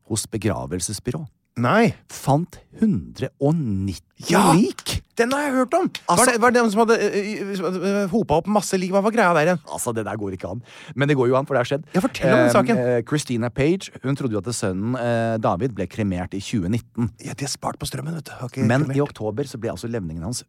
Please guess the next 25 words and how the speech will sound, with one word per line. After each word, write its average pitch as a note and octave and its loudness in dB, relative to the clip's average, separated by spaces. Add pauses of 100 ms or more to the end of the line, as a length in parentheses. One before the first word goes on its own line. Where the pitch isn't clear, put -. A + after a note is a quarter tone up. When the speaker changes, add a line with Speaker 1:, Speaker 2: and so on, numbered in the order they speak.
Speaker 1:
funnet A2+ -8 (160)
i G#2 -4 (100)
full A#2 -6
forråtnelse, - -4 (240)
lettelse. - -12 (440)
Speaker 2:
Hva C#3 2
har C#3+ 6
det D3+ 4
bare B2 4
levert A2 2
sånn A2 -2
tomme G2 0
urner, F#2 0
eller? D#4 -2
Speaker 1:
Ja, A2 -2
altså, D#3+ -4
dette D#3+ -4
her, - 0
Speaker 2:
Fy C#3 -8
Speaker 1:
dette D4+ 4
her, D3 6
Speaker 2:
fader! G#4 6
Speaker 1:
altså, D3 0
det D3 -2
startet, C3+ 0